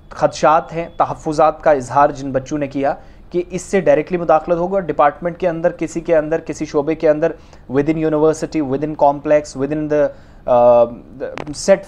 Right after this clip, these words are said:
framework of, अ, law and order की सिचुएशन, बाकी सारी चीज़ें क्या स्टेट डायरेक्टली कंट्रोल करेगी? तरह तरह के सवालात पूछे जा रहे थे और कई तो सवाल ऐसे लोगों ने जिन मुझसे भी पूछे गए, मैं जवाब ही नहीं दे सकता था, क्योंकि ड्राफ्ट में पूरी चीज़ें क्या हैं वो अभी किसी के सामने नहीं आई। माइनर चेंजेस हुई हैं,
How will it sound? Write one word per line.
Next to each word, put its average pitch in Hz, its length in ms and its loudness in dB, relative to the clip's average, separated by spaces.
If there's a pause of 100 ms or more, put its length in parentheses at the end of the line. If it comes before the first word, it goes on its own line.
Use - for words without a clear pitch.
framework 151 520 2
of, - 160 -6
अ, 135 280 4
law 156 340 4
and 143 180 -2 (320)
order 151 140 2
की 156 140 -6
सिचुएशन, 143 500 -4
बाकी 135 260 2
सारी 143 200 0
चीज़ें 151 300 -6 (460)
क्या 170 120 4
स्टेट 165 360 -2
डायरेक्टली 170 320 0
कंट्रोल 180 360 -2
करेगी? 175 300 -2
तरह 185 200 2
तरह 185 160 2
के 180 120 -6
सवालात 165 460 2
पूछे 143 220 -4
जा 117 140 2
रहे 104 200 -2
थे 113 100 -8 (260)
और 147 180 4
कई 180 120 2
तो 185 100 -4
सवाल 175 280 4
ऐसे 170 180 0
लोगों 175 180 -2
ने 185 200 -2 (120)
जिन 139 400 -6 (120)
मुझसे 151 300 -2
भी 190 60 0
पूछे 160 320 0
गए, 180 100 2
मैं 170 220 -2 (400)
जवाब 180 280 4
ही 190 60 2
नहीं 160 120 -2
दे 127 100 0
सकता 117 280 -6
था, 101 200 -12 (260)
क्योंकि 143 200 -6
ड्राफ्ट 143 380 2
में 170 160 -6
पूरी 175 220 0
चीज़ें 170 340 -2
क्या 156 160 4
हैं 135 340 -4
वो 135 160 -4
अभी 147 140 -6
किसी 147 260 -6
के 160 100 -6
सामने 147 300 -4
नहीं 131 200 -4
आई। 143 140 -4
माइनर 139 340 -2
चेंजेस 151 380 -6
हुई 143 140 -6
हैं, 170 180 -8